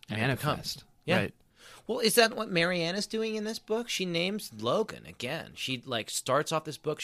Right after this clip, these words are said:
Speaker 1: We haven't talked about Logan.
Speaker 2: Oh, you know what? Fuck, Jack, you're right.
Speaker 1: Yeah.
Speaker 2: She says, "I miss Logan. I can't stop thinking about Logan." Logan comes back.
Speaker 1: Suddenly back.
Speaker 2: They announce these group projects.
Speaker 1: Yes.
Speaker 2: She says, "I, there's a number of people I would hate to get stuck with.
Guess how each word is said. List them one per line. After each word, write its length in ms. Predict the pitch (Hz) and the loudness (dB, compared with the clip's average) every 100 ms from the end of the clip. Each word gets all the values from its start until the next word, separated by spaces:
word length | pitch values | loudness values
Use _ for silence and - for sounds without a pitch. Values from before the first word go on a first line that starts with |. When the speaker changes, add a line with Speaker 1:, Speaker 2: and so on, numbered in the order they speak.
| 104 | -6
Speaker 1:
We 160 | 107 | -4
haven't 300 | 110 117 143 - - | -2 -2 -4 -10 -12
talked 380 | - 120 - - - _ - | 0 0 0 -18 -20 _ -6
about 320 | 104 117 90 | 0 2 0
Logan. 300 | 92 87 76 - _ | -8 -10 -14 -20 _
Speaker 2:
Oh, 160 | 165 175 | 4 4
you 160 | 151 160 | 8 8
know 60 | |
what? 320 | 147 127 170 - _ - - - | 8 6 4 2 _ -20 -20 -20
Fuck, 580 | - - - - 269 - | -20 -18 -10 0 0 0
Jack, 340 | - 135 160 196 | -6 -4 -2 0
you're 80 | 175 | 0
right. 400 | 156 226 302 - - | 2 2 2 0 -8
Speaker 1:
Yeah. 160 | 92 - - | -10 -10 -4
Speaker 2:
She 180 | - 202 | 8 8
says, 440 | - 208 202 196 - _ | 10 10 10 8 -2 _
"I 160 | - 190 | 8 10
miss 280 | 208 208 - | 12 10 10
Logan. 300 | 190 196 170 | 8 10 6
I 60 | 135 | 4
can't 220 | - 156 | 2 4
stop 180 | 160 151 | 4 2
thinking 180 | 156 | 4
about 200 | 147 139 | 4 4
Logan." 400 | 147 165 143 107 | 6 6 6 2
Logan 260 | 127 135 139 | 4 4 4
comes 200 | 139 135 | 0 2
back. 160 | - 135 | 6 8
Speaker 1:
Suddenly 460 | - 190 185 185 | 10 8 8 4
back. 380 | 165 147 87 - | 6 4 4 -6
Speaker 2:
They 500 | 165 156 156 190 190 | -10 4 12 12 12
announce 400 | 180 170 175 190 | 12 12 12 10
these 160 | 196 160 | 10 8
group 200 | 170 165 | 10 10
projects. 640 | - 175 160 117 139 - | 10 10 10 2 0 -2
Speaker 1:
Yes. 340 | 117 - - - _ - | 0 0 -2 -6 _ 2
Speaker 2:
She 220 | - 170 | 6 8
says, 480 | - 151 143 139 - - _ - | 10 10 8 4 -8 -20 _ 8
"I, 160 | 143 151 | 8 10
there's 280 | 147 147 | 10 10
a 40 | 143 | 10
number 260 | 151 160 | 8 10
of 80 | 160 | 8
people 260 | - 170 143 | 8 6 6
I 140 | 120 | 2
would 160 | 113 120 | 0 -2
hate 200 | 156 139 | 0 0
to 60 | 127 | 0
get 120 | 127 | -2
stuck 300 | - 156 - | 4 2 4
with. 380 | 120 107 - | -2 -2 -6